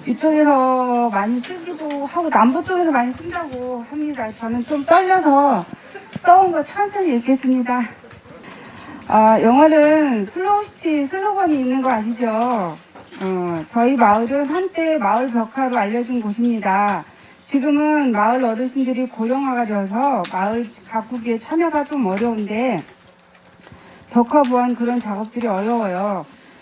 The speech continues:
그래서 이번 기회에 벽화를 보완해서 지역 공동체 활성화를 이루고자 합니다. 저희 마을은 폐강촌으로 퇴속되어 가는 곳입니다. 이곳을, 저희 마을을 마을 주민 스스로 벽화를 그려서,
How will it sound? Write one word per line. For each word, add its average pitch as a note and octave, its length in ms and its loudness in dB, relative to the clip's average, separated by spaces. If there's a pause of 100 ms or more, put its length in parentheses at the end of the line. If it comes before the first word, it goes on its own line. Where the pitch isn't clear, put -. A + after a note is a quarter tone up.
(180)
그래서 C4+ 380 0
이번 C#4+ 380 2
기회에 B3 560 0
벽화를 B3+ 540 0
보완해서 B3+ 800 0
지역 B3+ 360 0
공동체 A#3+ 480 0
활성화를 D#4+ 520 0
이루고자 A3+ 420 -2
합니다. G3 560 0 (600)
저희 C#4 300 6
마을은 C4+ 600 2
폐강촌으로 C#4+ 1040 0
퇴속되어 D#4 540 -2
가는 A3+ 280 -2
곳입니다. F#3 800 -2 (600)
이곳을, C#4 760 2
저희 A#3+ 240 2
마을을 A#3 640 4
마을 A#3 280 2
주민 C#4 340 2
스스로 D4 500 0
벽화를 C4 500 -2
그려서, A3+ 640 -2